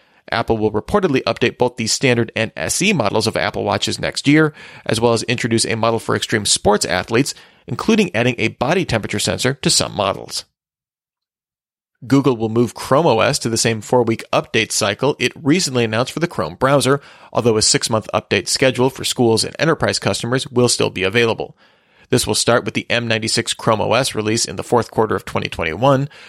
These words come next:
with Google skipping an M ninety-five release to move it in sync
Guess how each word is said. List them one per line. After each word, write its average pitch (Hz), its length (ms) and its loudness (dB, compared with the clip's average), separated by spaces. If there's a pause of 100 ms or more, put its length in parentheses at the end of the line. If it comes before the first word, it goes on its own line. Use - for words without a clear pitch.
(140)
with 110 240 0
Google 120 240 2
skipping 143 440 0
an 110 120 -4
M 123 200 -2
ninety-five 120 600 -2
release 104 280 0 (300)
to - 80 -4
move 110 220 0
it - 100 -2
in 92 80 -12
sync 143 400 2